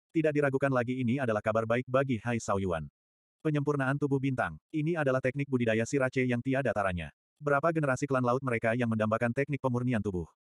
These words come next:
Sekarang, mereka akhirnya bisa mendapatkannya. Apakah ada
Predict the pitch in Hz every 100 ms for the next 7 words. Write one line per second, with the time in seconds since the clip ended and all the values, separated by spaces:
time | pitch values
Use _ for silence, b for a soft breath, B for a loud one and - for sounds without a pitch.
0 | - - 147 139 107 165 190 _ 151 147
1 | 147 170 143 139 135 127 - 127 123 104
2 | 110 107 95 82 - _ - 151 143 160
3 | 147